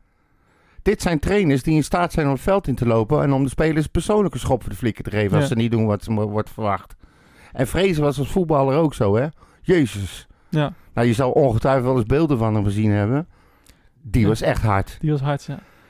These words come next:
Speaker 1: En, en Van Bommel ook. Die was ook smerig. En dat is precies wat Utrecht nodig hebben. Maar wat Utrecht ook nodig heeft op dit moment even, is rust in de tent.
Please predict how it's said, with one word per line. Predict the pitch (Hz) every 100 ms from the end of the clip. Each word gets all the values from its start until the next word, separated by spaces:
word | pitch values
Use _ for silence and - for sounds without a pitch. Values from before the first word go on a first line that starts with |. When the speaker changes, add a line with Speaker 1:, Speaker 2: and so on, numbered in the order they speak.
| -
Speaker 1:
En, | - 131 135
en | 131
Van | - 123
Bommel | 127 113 110
ook. | 147 - -
Die | 113
was | 113 127
ook | 139
smerig. | - - 135 120 101 92 85 - - _ _ -
En | 131
dat | 127 143
is | 139
precies | - 131 - 151 127
wat | 127
Utrecht | 139 117 113 107
nodig | 151 160 127
hebben. | - 101 110
Maar | 117 127
wat | 123 143 -
Utrecht | 143 123 -
ook | 165 175
nodig | 135 113 104 -
heeft | 113 117 -
op | 120 107
dit | 117
moment | 107 113 151 147
even, | - 110 98 98 131 - _ _ _ _ _
is | 135 120
rust | - 151 -
in | 139
de | 110
tent. | - 98 80 -